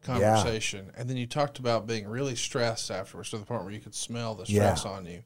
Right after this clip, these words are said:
Speaker 2: Do you think that stress was because, A, you hoped that your and her vision was better received by the audience, or B, because you had also, quote unquote, crossed the boss?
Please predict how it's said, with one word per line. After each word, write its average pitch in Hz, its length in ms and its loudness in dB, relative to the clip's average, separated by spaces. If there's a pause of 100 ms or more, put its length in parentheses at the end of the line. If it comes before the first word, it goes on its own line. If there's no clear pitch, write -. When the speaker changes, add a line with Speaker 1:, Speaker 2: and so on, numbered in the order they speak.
(560)
Speaker 2:
Do 151 80 -4
you 143 80 -2
think 220 260 2
that 190 180 4
stress 143 440 4
was 117 160 -2
because, 107 680 -2
A, 165 560 4 (440)
you 117 360 -4
hoped 143 600 2
that 117 160 -2
your 135 560 2
and 113 100 0
her 127 260 0
vision 117 680 -2 (360)
was 110 140 -6
better 110 260 2
received 143 520 2
by 120 140 4
the 107 160 0
audience, 139 720 2
or 123 160 -4
B, 120 600 4 (500)
because 123 320 0
you 123 180 2
had 113 140 0
also, 120 580 4
quote 123 200 0
unquote, 117 400 2
crossed 110 320 -2
the 104 80 -8
boss? - 540 -6